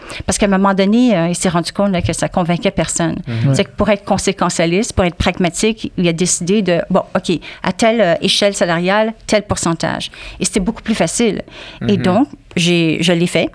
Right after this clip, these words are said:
Speaker 1: Et à cette époque-là, mais j'avoue que j'ai pas renouvelé depuis, alors je sais pas où est-ce que j'en suis, mais donc, si, alors, c'était des prélèvements mensuels pour, à un moment donné, c'était Médecins sans frontières, unicef,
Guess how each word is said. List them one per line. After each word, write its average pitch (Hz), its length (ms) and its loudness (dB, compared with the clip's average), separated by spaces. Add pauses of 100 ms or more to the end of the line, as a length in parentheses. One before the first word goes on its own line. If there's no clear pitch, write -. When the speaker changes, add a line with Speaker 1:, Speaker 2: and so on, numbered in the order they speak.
(460)
Speaker 1:
Et 220 100 6
à 220 60 4
cette 208 180 -2
époque-là, 220 560 2
mais 190 140 2
j'avoue 185 280 2
que 208 140 -2
j'ai 185 140 0
pas 196 160 0
renouvelé 190 400 2
depuis, 175 280 0
alors 196 140 2
je 170 140 0
sais - 140 -4
pas 185 120 -2
où 180 80 0
est-ce 165 140 -2
que 170 80 0
j'en 165 160 2
suis, 262 280 0
mais 196 280 2 (560)
donc, 220 340 4 (260)
si, - 280 0 (260)
alors, 190 300 4
c'était - 260 -2
des 226 160 2
prélèvements 233 540 2
mensuels 233 600 0
pour, 202 260 0
à - 340 -4
un - 20 4
moment 220 240 4
donné, 226 240 4
c'était - 160 -2
Médecins 202 300 0
sans 214 140 0
frontières, 202 680 0
unicef, 208 680 0